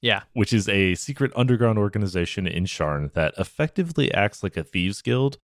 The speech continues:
Speaker 2: but mostly just carries out assassinations.
Speaker 1: They came into conflict with the Boromar Thieves' Guild, which is run by halflings,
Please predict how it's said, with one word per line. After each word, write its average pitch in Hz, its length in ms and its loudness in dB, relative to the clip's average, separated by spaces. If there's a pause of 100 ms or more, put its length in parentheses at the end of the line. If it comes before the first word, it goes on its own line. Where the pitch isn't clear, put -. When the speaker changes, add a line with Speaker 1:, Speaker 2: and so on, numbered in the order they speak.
Speaker 2:
but 107 200 0
mostly 117 380 4
just 90 200 -4
carries 87 340 2
out 78 240 0
assassinations. 69 920 -8 (240)
Speaker 1:
They 165 600 4 (220)
came 202 200 4
into 185 120 4
conflict 165 380 0
with 127 140 0
the 110 80 2
Boromar 113 640 2
Thieves' 104 320 -6
Guild, 101 260 -2
which 104 140 -10
is 104 100 -10
run 110 140 -2
by 98 120 -4
halflings, 98 600 -4